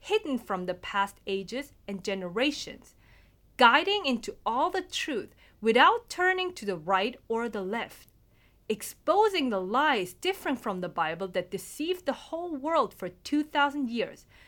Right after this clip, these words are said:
and purifying the people of God and creating them again with the word of the new covenant, with the eternal gospel, to become God's dwelling. That is why God is called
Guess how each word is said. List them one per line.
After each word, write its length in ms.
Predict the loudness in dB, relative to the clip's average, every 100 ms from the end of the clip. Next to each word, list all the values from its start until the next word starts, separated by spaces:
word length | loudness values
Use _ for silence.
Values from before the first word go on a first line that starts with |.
| -20 _ -2
and 380 | 0 0 -4 -10 _ -16
purifying 880 | -2 2 2 2 -2 -6 -6 -6 -8
the 160 | -12 -8 -4
people 280 | -4 -2
of 220 | -2 -2 -2
God 300 | -4 -4 -6 -18 _
and 160 | -8 -8
creating 640 | -6 -2 0 2 2 2
them 220 | 0 -2 -4
again 580 | -8 -2 0 0 -6 -14 -20 _
with 320 | -2 0 0
the 80 | -2
word 480 | -2 0 0 0 -4 -10
of 120 | -10
the 100 | -6
new 340 | -4 0 0 -2
covenant, 680 | -6 -8 -6 -6 -12 -18 -20 -20 -8
with 180 | -4 -2
the 120 | -4
eternal 640 | -8 -10 -8 -2 0 2 0
gospel, 640 | 0 -2 -2 -8 -16 -18 -20 -20 -20 _
to 120 | -12 -10
become 640 | -10 -8 2 2 2 -6 _ _
God's 460 | 0 0 -2 -10 -20
dwelling. 420 | -12 -10 -10 -16 -20 -20 _ _ _ _ _ _ _ -20 -20 _
That 180 | 2 4
is 140 | 0
why 120 | -2
God 380 | -2 -2 -2 -2
is 120 | -4
called 520 | -8 -10 -6 -4 -4